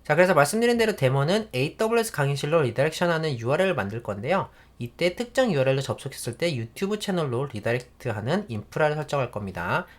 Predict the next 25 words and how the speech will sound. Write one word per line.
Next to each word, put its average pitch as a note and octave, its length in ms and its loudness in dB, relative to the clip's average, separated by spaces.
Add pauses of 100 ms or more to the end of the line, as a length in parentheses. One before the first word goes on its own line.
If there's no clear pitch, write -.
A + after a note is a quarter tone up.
이 C3 100 -4
인프라는 A3+ 480 -2
제가 C3+ 180 0
클라우드 B3 320 2
포메이션 A3 380 -2
기반으로 A#2 440 -4
자동으로 A#2 440 -4
설정할 D#3 380 -4
건데요. B2 440 -4 (340)
이때 D3+ 240 -4
주의하실 D#3+ 440 -2
점은 F3+ 500 -2
라우터 C#3+ 360 2
오십사 - 280 0
레코드가 C#3 580 -2 (240)
필요해요. F3+ 360 0 (500)
그래서 C#3 400 2 (120)
라우터 D#3 280 2
오십삼을 G#3 440 2
기반으로 C#3 560 2
에이치티피에스 A2+ 800 -6
설정을 C#3+ 400 -4
할 D3+ 100 -4
거기 D3 200 -4
때문에 A#2+ 520 -6